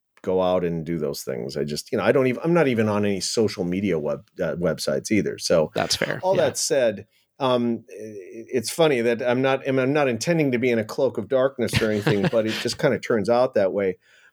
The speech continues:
Speaker 1: But the, the, if you search deep enough, you'll find the story that I eventually approved 'cause it was correct.
Speaker 2: Mm-hmm.
Speaker 1: And then it got taken off because it wasn't,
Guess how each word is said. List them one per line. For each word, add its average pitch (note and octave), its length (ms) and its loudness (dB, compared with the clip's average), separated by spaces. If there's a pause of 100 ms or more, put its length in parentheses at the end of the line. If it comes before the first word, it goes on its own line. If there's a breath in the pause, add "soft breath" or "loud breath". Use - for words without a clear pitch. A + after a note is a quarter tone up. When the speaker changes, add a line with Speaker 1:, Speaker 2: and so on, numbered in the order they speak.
(220 soft breath)
Speaker 1:
But C#3 140 4
the, C3+ 80 2 (160)
the, C#3+ 180 2
if C3 80 -2
you C3 140 2
search G#3+ 340 0 (500)
deep D#3 280 2
enough, A#2+ 320 2
you'll A#2+ 140 2
find D#3 420 2
the A2 80 -2
story G#2+ 680 2 (760)
that B2 160 2
I B2+ 320 2
eventually C3 440 2
approved G#2 800 0 (240)
'cause A#2 160 2
it A#2 100 -4
was G#2 120 -6
correct. G2 580 0
Speaker 2:
Mm-hmm. C3 140 4
Speaker 1:
And B2+ 140 6
then C3+ 100 4
it C3 60 2
got - 200 -2
taken A2+ 320 0
off G2 320 0
because G#2 440 -2
it G#2+ 120 -4
wasn't, G2 440 -4